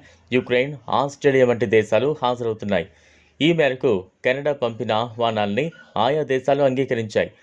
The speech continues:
అయితే భారత్కు మాత్రం కెనడా నుంచి జీ సెవెన్ సదస్సుకు రావాలని ఆహ్వానం అందలేదు. భారత్కు కెనడా ఆతిథ్య దేశం హోదాలో ఆహ్వానం పంపాల్సి ఉంది. కానీ ఇప్పటి వరకు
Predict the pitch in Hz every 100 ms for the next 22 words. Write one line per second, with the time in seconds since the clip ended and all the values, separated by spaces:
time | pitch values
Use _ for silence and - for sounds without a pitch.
0 | _ - 123 151 151 - 120 131 - 123
1 | 117 123 127 120 113 117 113 113 131 101
2 | - _ - 104 135 151 135 120 117 113
3 | 113 - 113 117 107 120 120 131 120 127
4 | 120 127 120 117 120 107 90 - _ _
5 | - 110 127 127 - 127 123 113 123 123
6 | - 104 123 143 123 120 120 123 117 113
7 | 107 110 113 90 _ _ - 117 123 123
8 | 123 117 113 110 117 107 113 101 87 -
9 | _ _ - 127 127 113 117 107 101 107